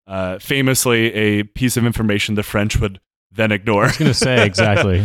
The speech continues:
Speaker 2: I was gonna say, yeah, you know, I, I, I, I feel as though there was all this fortress construction, uh, that they would later put to such great use in the beginning of, uh, World War Two.
Speaker 1: Yeah.
Speaker 2: But, um,
Speaker 1: I,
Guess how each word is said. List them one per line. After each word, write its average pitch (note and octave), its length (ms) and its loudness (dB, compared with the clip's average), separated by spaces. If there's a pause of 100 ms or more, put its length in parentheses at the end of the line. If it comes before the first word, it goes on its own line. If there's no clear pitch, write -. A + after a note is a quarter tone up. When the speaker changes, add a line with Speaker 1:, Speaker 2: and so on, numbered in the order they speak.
Speaker 2:
I A2+ 60 -2
was G#2+ 140 0
gonna A2 100 0
say, G2+ 300 0
yeah, G2 180 2 (420)
you A2 80 -6
know, G#2 320 2
I, G2+ 220 0
I, G#2 140 -2
I, G#2+ 240 -2 (100)
I G2+ 40 2
feel G#2+ 260 0
as G2 120 -2
though G2 440 0 (120)
there G#2+ 520 -2
was G#2 220 2
all B2+ 420 2
this B2 160 0
fortress A#2+ 400 -2
construction, G#2 920 -2 (220)
uh, G2 560 0
that - 160 -12
they G#2+ 100 0
would G#2 160 0 (180)
later B2 800 2 (600)
put D#3+ 160 -4
to A2+ 80 -4
such - 400 -2
great C3+ 240 0
use B2 320 2
in A2 80 2
the G#2 60 0
beginning G#2+ 580 0 (100)
of, G2+ 300 -2
uh, G2 520 2 (220)
World G#2 300 0
War G#2 180 0
Two. A2+ 340 0
Speaker 1:
Yeah. F2 100 -2 (180)
Speaker 2:
But, F#2 240 -10
um, F2+ 520 -4 (160)
Speaker 1:
I, C3+ 120 -6